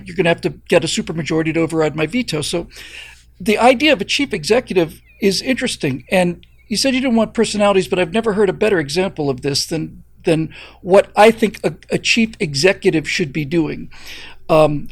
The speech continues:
obviously, commander-in-chief is relatively clear, but, um, I was, uh, I was told of a story that, uh, that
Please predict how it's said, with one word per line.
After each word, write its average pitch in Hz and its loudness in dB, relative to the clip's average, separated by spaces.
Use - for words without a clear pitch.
obviously, 214 4
commander-in-chief 180 -2
is 147 -4
relatively 151 -2
clear, 151 -12
but, 165 4
um, 160 0
I 196 4
was, 185 2
uh, 175 -2
I - -8
was 185 -6
told 226 4
of 208 4
a 190 2
story 214 2
that, 175 -4
uh, 180 -2
that 196 -10